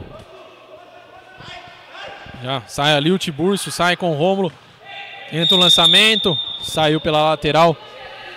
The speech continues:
Só lateral pro Rio Claro. Rio Claro já vai fazendo suas alterações pra tentar empatar o jogo. Já colocou o Justino, já mexeu aí na equipe. O pessoal vai pedindo atenção,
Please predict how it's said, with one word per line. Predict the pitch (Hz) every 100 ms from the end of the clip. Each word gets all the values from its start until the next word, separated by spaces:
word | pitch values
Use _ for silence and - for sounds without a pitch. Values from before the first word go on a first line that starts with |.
| -
Só | 185
lateral | 170 175 180 180
pro | - 190
Rio | 208
Claro. | - 160 160 139 - - - - - - - - - - -
Rio | 160
Claro | 170 170 170
já | 180
vai | 175
fazendo | 180 175 170
suas | 185
alterações | 170 170 170 165 - 175 202 185
pra | - 165
tentar | 170 151
empatar | 175 165 147 165
o | 160
jogo. | 127 196 214 165 131 - - - - - - - - - - - - - - - -
Já | 139
colocou | - 151 170
o | 165
Justino, | 147 - 175 175 151 104 - - - - -
já | 135
mexeu | 156 139 160
aí | 156 156
na | 151
equipe. | 143 180 185 185 156 - - - - - - 880 906 - 831 - 784 480 480 - - - - - - - -
O |
pessoal | 135 - 156
vai | 170
pedindo | 175 170 180
atenção, | 170 175 147 202 226 190